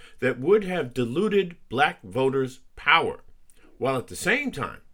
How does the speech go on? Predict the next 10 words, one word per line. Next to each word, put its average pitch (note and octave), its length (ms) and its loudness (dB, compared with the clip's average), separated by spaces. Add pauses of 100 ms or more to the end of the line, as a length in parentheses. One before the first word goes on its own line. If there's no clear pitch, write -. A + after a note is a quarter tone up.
(220)
Justice F3 400 -2
Clarence F3 440 -6
Thomas D#3+ 460 -2 (240)
has D3 240 2
delayed F3+ 680 2
filing F3 540 -4
required E3 760 -4
financial C#3 500 -4
disclosure C#3+ 640 0
forms F#2 400 -6